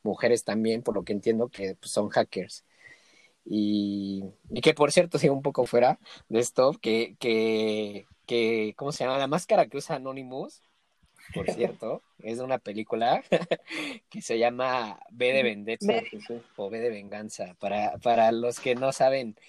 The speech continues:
Speaker 1: italiano. Es de
Speaker 2: Sí.
Speaker 1: mis películas favoritas,
Speaker 2: También
Speaker 1: ¿eh?
Speaker 2: mía.
Speaker 1: Y que siento que está muy, muy subvaluada.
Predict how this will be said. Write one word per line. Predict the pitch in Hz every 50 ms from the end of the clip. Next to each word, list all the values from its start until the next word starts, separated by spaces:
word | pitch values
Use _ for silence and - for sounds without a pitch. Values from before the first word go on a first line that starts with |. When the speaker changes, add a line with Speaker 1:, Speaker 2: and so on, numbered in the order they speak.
| - _
Speaker 1:
italiano. | - 104 98 - 113 117 120 123 131 131 123 110 101 101 _ _ _ _ _ _ _ _ _ _ _ _ _ - - - - - - -
Es | - 123 135 143
de | 156
Speaker 2:
Sí. | 143
Speaker 1:
mis | 127 113
películas | - - 117 120 117 139 147 139
favoritas, | - 110 95 90 92 92 110 113 113
Speaker 2:
También | 120 120 120 123 123
Speaker 1:
¿eh? | 117 117 117 117
Speaker 2:
mía. | 117 - - - -
Speaker 1:
Y | - 113 -
que | - 123
siento | 117 - 147 156 180 170 165 143 113
que | - 107
está | - - 135
muy, | 135 135 139 143 143 147 135 123 113 101 101 -
muy | 113 117 120 117
subvaluada. | - 127 113 107 98 92 98 101 104 107 98 90 95